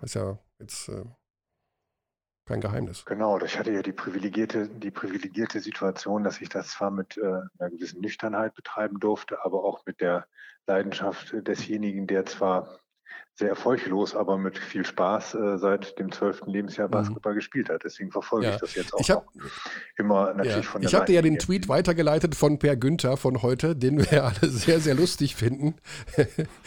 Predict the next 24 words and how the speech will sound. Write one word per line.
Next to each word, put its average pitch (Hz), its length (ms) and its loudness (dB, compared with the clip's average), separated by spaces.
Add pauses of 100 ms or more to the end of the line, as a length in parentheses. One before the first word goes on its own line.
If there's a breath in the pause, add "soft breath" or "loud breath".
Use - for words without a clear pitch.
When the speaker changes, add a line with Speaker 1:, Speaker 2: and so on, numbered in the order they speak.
(220 loud breath)
Speaker 1:
Das 139 200 2
Orakel 185 540 6
Pommer 185 400 4
hat 156 160 0
recht 165 240 0
behalten, 147 500 4
zwanzig 180 580 2
zwanzig 143 500 0
die 147 100 2
B 139 200 4
B 151 100 4
L, 135 200 2
die 139 120 2
stärkste 147 500 2
Liga 135 300 4
in 127 200 2
Europa. 131 540 4
Per 131 240 0
Günther 143 300 2
schreibt - 280 0
am 117 120 -2
Ende 127 220 0
Gänsehaut. 113 840 4 (440 loud breath)
<laughs> - 60 2